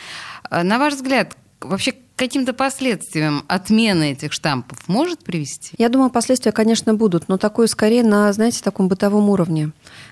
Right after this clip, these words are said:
Speaker 2: Мы же с вами прекрасно понимаем, и телевизор смотрим, и газеты читают, а в газетах зря не напишут, как говорили ранее. Очень много было, как это называется, брачных аферистов.
Speaker 1: Так.
Speaker 2: Вот различных личностей,
Speaker 1: В
Speaker 2: которые
Speaker 1: советское время их, по-моему, было еще больше, чем сейчас.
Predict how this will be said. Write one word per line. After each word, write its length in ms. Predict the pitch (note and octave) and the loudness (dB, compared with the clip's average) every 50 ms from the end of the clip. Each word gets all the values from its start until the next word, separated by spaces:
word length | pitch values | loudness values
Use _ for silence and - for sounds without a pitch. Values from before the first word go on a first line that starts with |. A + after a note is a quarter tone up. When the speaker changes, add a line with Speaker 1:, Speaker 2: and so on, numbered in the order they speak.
| _ | _
Speaker 2:
Мы 80 | - G#3+ | -2 0
же 60 | G#3 - | 0 2
с 40 | |
вами 160 | A3 G#3+ G#3+ G#3+ | 2 2 2 2
прекрасно 460 | G#3+ A3+ - - B3+ B3+ - A#3+ G3+ | 0 -2 0 0 0 2 2 0 0
понимаем, 520 | - G3+ G3 G#3 G3+ G3 F3+ E3+ E3 E3 | 2 2 2 4 4 4 4 4 4 2
и 40 | E3+ | 2
телевизор 420 | - - F#3 F#3+ G#3+ A#3+ B3 A#3+ | 0 -2 -2 0 0 0 0 0
смотрим, 480 | G#3 - - G#3 G3 - G3 F3 E3+ F3 | -2 0 0 0 0 0 -2 -2 0 0
и 360 | E3+ E3 E3 D#3+ D#3+ D#3+ D#3+ D3+ - _ _ _ _ _ _ | 2 2 2 0 0 0 -2 -4 -8 _ _ _ _ _ _
газеты 440 | - F#3 F3+ F#3 F3+ G3+ A3 - - | -8 -2 -2 0 2 0 -2 -2 -4
читают, 460 | - - - - A3+ G#3+ G#3+ G#3 - | -6 -6 -2 -2 0 0 0 -2 -4
а 40 | F3 | -6
в 40 | E3 | -2
газетах 380 | F#3 F#3 F#3+ G3+ G3+ - F3 | -2 0 0 0 -2 -4 -6
зря 160 | E3+ F3+ F3 E3+ | -4 -2 0 0
не 80 | F3+ E3+ | 0 0
напишут, 360 | E3 E3 - - - - - | 0 -2 -4 -8 -12 -12 -10
как 140 | - - G#3 | -10 -8 -6
говорили 500 | G3+ A3 G#3+ A3 G#3+ G#3+ G#3 G#3 G#3 G#3 G#3 - | -4 -2 -2 0 0 0 0 0 -2 -4 -6 -8
ранее. 420 | - G#3+ G#3 G3+ G3+ G3+ G3 G3 G3 - | -6 -4 -2 -2 0 -2 -2 -4 -6 -4
Очень 260 | - A#3+ - - A3 A3+ | -6 -4 -2 0 0 2
много 260 | A#3 B3 A#3+ G#3+ G#3 | 2 2 2 2 0
было, 600 | G3 G#3+ G#3 G3+ G3 G3 F#3+ F#3+ F#3+ F#3+ F#3 E3 - _ | 0 0 2 2 2 2 2 0 -2 -2 -4 -8 -10 _
как 180 | - F#3 - - | -6 -6 -6 -4
это 120 | - - | -6 -4
называется, 420 | D#3+ D#3+ F3 E3 E3 E3 D#3+ - F3+ | -4 -4 -2 -4 -6 -6 -6 -8 -4
брачных 400 | F#3 G3 F#3+ - - F3+ - - | -4 -2 -2 -2 -6 -8 -10 -12
аферистов. 440 | - - G3+ A3 A#3 - - - - - - _ _ _ _ _ _ | -6 -4 -4 -4 -4 -6 -10 -16 -20 -20 -20 _ _ _ _ _ _
Speaker 1:
Так. 640 | F3+ E3+ D3+ C3 B2 A#2+ A#2 C#3 G3+ A3 - - - - _ - | -2 -2 -2 -2 -4 -6 -2 -2 -2 -2 -4 -10 -16 -16 _ -12
Speaker 2:
Вот 100 | - F#3 - - - - | -12 -12 -10 -12 -10 -6
различных 640 | - - F#3+ G3 F#3+ G#3 F#3+ - - G3+ F#3 - | -2 0 0 0 0 0 -2 -2 -2 -4 -2 -2
личностей, 460 | C#4 D#4+ - - D4 C4 - - A3+ | -2 -2 0 0 0 -2 0 -2 -4
Speaker 1:
В 40 | - | -2
Speaker 2:
которые 280 | - - - G#3+ B3+ C#4 C#4+ | 0 -2 0 2 2 4 4
Speaker 1:
советское 240 | C#4+ C#4+ C#4+ D4+ C4 | 4 4 4 2 2
время 260 | A3+ A3+ A3+ G3+ F#3 | 2 0 0 0 0
их, 120 | F#3 F#3 F#3 | 0 -2 -2
по-моему, 360 | G#3 G3 G3 A#3+ A#3 A#3 A3+ | -2 -2 0 0 0 0 0
было 200 | G3+ A#3 A#3 A3+ | 0 0 0 0
еще 320 | A#3 A#3 A3 - C#4 C4+ | 0 0 0 0 -2 -2
больше, 360 | G3+ E3 E3 D#3 - - - B2+ | 0 0 0 0 -2 -2 -4 -4
чем 200 | - D#3+ C#3 C3 | -4 -4 -4 -6
сейчас. 500 | - - C#3+ - - C#3 B2 - - | -8 -10 -8 -6 -6 -6 -6 -8 -12